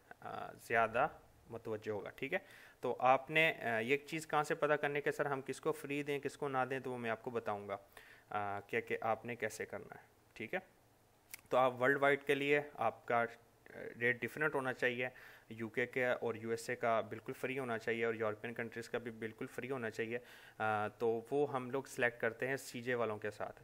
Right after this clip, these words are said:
कैसे सीजे वालों के साथ हम select करते हैं? हम इस तरह select करते हैं, हम कोई भी product अपना list कर रहे होते हैं तो नीचे shipping option आता है, तो हम country wise जो है एक-एक countries को check कर लेते हैं कि एक-एक country को कितना time लगता है। वो हम अपनी videos में बात करेंगे,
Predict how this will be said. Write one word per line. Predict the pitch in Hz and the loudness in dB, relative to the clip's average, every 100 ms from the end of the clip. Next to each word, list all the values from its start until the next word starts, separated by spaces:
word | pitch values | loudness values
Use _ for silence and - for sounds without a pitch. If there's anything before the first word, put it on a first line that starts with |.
| _ | _
कैसे | - 127 156 | 0 2 0
सीजे | 147 135 139 | -4 -2 0
वालों | 135 127 | 0 0
के | 131 | 0
साथ | 131 120 | 0 0
हम | 127 | -6
select | 117 123 - | -2 -4 -2
करते | 120 - | -6 -4
हैं? | 131 | -6
हम | 123 120 | -4 -6
इस | 117 | -8
तरह | 127 131 | -4 -4
select | - 113 110 | -2 -4 -2
करते | 123 135 | -4 -4
हैं, | |
हम | 123 123 | -6 -6
कोई | 120 | -6
भी | 127 | -4
product | 156 135 123 123 123 | 0 0 2 0 -2
अपना | 120 120 | -4 -4
list | 110 131 170 - | -4 -4 -6 0
कर | 135 | 0
रहे | 113 110 | 2 0
होते | 101 - | -2 -4
हैं | 135 - - - - | -6 -6 -20 -18 -6
तो | |
नीचे | 131 120 151 | -4 -2 -2
shipping | 143 127 143 139 | -2 -6 -4 0
option | 117 - 139 | 0 0 0
आता | 117 107 123 | 0 2 0
है, | 135 - - - | -2 -12 -8 -4
तो | |
हम | 127 127 | -2 -2
country | 127 120 131 143 | -2 -4 -2 0
wise | 127 123 | 2 2
जो | 120 120 | 0 0
है | 131 131 | 0 0
एक-एक | 113 123 - | -4 -10 -8
countries | 123 113 131 - | -10 -8 -12 -6
को | 127 | -4
check | 131 147 | 0 0
कर | 139 | 2
लेते | 120 110 - | 2 0 -2
हैं | 120 | -6
कि | 117 - | -6 -8
एक-एक | 117 127 139 - | -4 -2 -2 -4
country | 110 104 110 | -6 -4 -8
को | - 117 | -4 -6
कितना | - - 113 | -6 -6 -4
time | 110 107 | -4 -6
लगता | 101 | -4
है। | 117 | -2
वो | |
हम | 147 147 | 0 0
अपनी | 131 131 147 | -2 -4 -6
videos | 123 117 131 135 | -4 -4 -4 -4
में | 120 | 2
बात | 120 - | 2 2
करेंगे, | 117 147 139 151 | -2 0 -2 -4